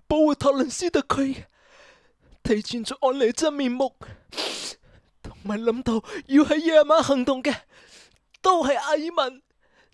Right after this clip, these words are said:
之所以逼到切腹嘅萊納出嚟，之所以可以打到貝爾托特，全部都係靠阿爾敏嘅力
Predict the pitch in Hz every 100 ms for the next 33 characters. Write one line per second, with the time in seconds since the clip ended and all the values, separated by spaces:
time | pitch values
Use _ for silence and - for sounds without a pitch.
0 | _ - 240 - 240 233 285 - 262 -
1 | 262 233 247 294 277 226 226 - 302 214
2 | 151 _ _ _ _ _ _ _ - 311
3 | 302 311 311 320 339 330 330 294 311 -
4 | 330 302 339 - 359 285 - - - _
5 | _ _ - - 370 392 370 415 - _
6 | - 392 339 302 339 294 339 330 349 339
7 | 330 349